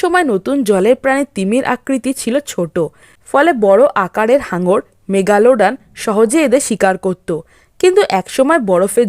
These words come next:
যুগ এলো। বরফের যুগে প্ল্যাঙ্কটন বেড়ে গেল সাগরে।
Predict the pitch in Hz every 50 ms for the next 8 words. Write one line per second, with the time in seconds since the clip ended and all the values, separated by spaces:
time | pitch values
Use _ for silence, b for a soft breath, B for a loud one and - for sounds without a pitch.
0 | 175 196 220 208 180 202 185 180 170 160 b b b b b b - 175 190 190
1 | 190 208 208 - 233 233 185 170 214 208 185 262 294 285 - 220 180 175 190 190
2 | - - 254 294 277 208 190 180 185 185 175 196 190 220 294 - - 214 185 175
3 | 185 180 170 165